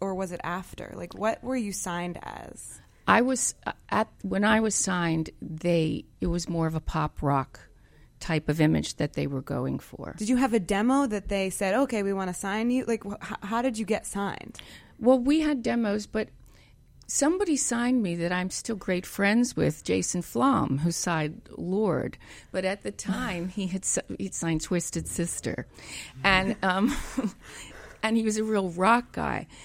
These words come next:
Speaker 2: And I loved and adored him, but he,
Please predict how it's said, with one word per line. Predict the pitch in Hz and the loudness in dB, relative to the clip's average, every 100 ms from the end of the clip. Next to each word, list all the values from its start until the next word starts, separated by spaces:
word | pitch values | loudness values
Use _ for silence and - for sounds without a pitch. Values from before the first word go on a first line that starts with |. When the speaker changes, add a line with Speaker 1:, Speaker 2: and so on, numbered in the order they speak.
| - - | -14 -4
Speaker 2:
And | 269 | 0
I | 302 | 2
loved | 302 302 277 | 0 0 2
and | 277 | 2
adored | 254 277 277 269 | 2 0 0 0
him, | 254 180 | -2 -4
but | 185 - - - - - - | -4 -6 -10 -20 -20 -20 -20
he, | - - - | -16 -10 -12